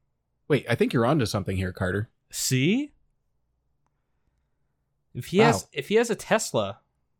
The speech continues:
Speaker 2: he definitely
Speaker 1: He
Speaker 2: has a jetpack. It's like Tony
Speaker 1: Right?
Speaker 2: Stark.
Speaker 1: Did you follow him home?
Speaker 2: Yeah. Um, they called the police, and I spent the night in jail.
Speaker 1: <laughs>
Speaker 2: For
Speaker 1: Wait,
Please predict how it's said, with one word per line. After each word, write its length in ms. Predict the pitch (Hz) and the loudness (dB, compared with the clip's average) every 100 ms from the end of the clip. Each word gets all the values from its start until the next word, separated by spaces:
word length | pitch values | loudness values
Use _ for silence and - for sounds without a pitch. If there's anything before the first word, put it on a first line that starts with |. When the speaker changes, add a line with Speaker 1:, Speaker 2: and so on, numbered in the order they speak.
| _ - | _ -16
Speaker 2:
he 100 | 147 | -4
definitely 400 | 160 175 175 156 | -2 -2 -4 0
Speaker 1:
He 60 | |
Speaker 2:
has 160 | 151 139 | 0 0
a 80 | 120 | -6
jetpack. 480 | - 156 - 92 - - _ _ _ _ _ | -6 -8 -8 -18 -18 -20 _ _ _ _ _
It's 80 | - | -12
like 140 | 139 - | -10 0
Tony 160 | 139 | 2
Speaker 1:
Right? 100 | 135 | 2
Speaker 2:
Stark. 420 | - 147 127 - _ _ _ _ _ _ _ | 0 0 0 -4 _ _ _ _ _ _ _
Speaker 1:
Did 140 | - 107 | -2 0
you 60 | |
follow 320 | - 110 107 98 | 2 2 2 0
him 80 | |
home? 200 | 101 135 - _ _ _ _ _ _ _ _ - - _ | 2 2 0 _ _ _ _ _ _ _ _ -20 -20 _
Speaker 2:
Yeah. 500 | 156 190 220 220 220 - - _ | 4 8 8 8 4 0 -20 _
Um, 500 | 151 185 180 160 139 _ _ _ | 6 8 8 4 -4 _ _ _
they 120 | 165 165 | -6 -2
called 240 | 185 214 | 0 0
the 60 | 220 | -2
police, 680 | - 147 143 143 - - - _ _ _ _ _ _ _ _ _ - | -8 -6 -6 -8 -8 -12 -16 _ _ _ _ _ _ _ _ _ -10
and 140 | 139 | -6
I 40 | 135 | -6
spent 280 | - 156 147 | -6 -8 -6
the 80 | |
night 220 | 135 127 120 | -4 -4 -4
in 120 | 107 | -10
jail. 480 | 110 110 117 120 _ _ _ _ _ _ - - | -8 -6 -6 -8 _ _ _ _ _ _ -8 -4
Speaker 1:
<laughs> 0 | - - _ _ _ 349 - 415 285 - _ - 160 233 202 156 _ _ _ _ _ _ - | -4 -6 _ _ _ -10 -6 -6 -6 -8 _ -16 -16 -12 -12 -12 _ _ _ _ _ _ -4
Speaker 2:
For 160 | |
Speaker 1:
Wait, 60 | 202 | 2